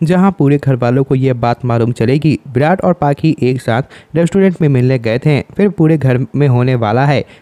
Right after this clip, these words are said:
एक बार फिर से तमाशा। वहीं दूसरी तरफ सभी करने वाले हैं विराट और पाखी से सवाल, आखिर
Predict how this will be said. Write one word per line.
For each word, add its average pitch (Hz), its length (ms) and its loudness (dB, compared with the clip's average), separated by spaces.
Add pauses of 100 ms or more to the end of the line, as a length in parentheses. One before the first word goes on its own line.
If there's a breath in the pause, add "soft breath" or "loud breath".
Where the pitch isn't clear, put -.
(140 loud breath)
एक - 180 0
बार 180 120 2
फिर 131 240 -2
से 147 160 -2
तमाशा। 110 560 -2 (140)
वहीं 180 200 4
दूसरी 165 280 2
तरफ 139 220 0 (600)
सभी 180 200 2
करने 151 300 0
वाले 117 280 0
हैं 139 240 -2 (100)
विराट 165 340 0
और 180 60 0
पाखी 131 360 -2
से 123 100 -2
सवाल, 117 460 -2 (160)
आखिर 175 320 0